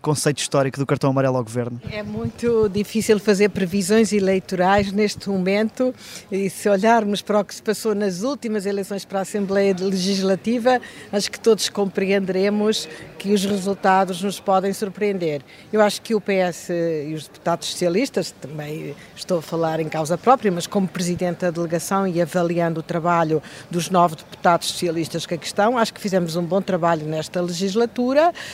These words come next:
Speaker 2: e, portanto, merecíamos ter um bom resultado, eh, que será, eh, naturalmente, o P S ganhar as eleições, porque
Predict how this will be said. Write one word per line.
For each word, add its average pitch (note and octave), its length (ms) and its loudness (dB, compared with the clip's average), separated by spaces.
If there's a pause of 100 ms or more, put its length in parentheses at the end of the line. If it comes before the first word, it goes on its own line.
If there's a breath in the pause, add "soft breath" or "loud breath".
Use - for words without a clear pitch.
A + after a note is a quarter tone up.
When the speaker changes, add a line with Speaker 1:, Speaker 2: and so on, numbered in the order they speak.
Speaker 2:
e, F#3+ 80 -2
portanto, F3+ 500 -2
merecíamos G3 480 2
ter G3+ 200 2
um G3+ 100 4
bom G3+ 180 4
resultado, F#3 720 0 (320 loud breath)
eh, D#3+ 180 -2
que - 140 -8
será, F#3 560 4
eh, D#3 400 -2
naturalmente, E3 560 -2
o - 20 0
P F3 140 0
S E3+ 180 0
ganhar E3 300 0
as D3+ 140 -2
eleições, F3 520 0
porque D3+ 460 -8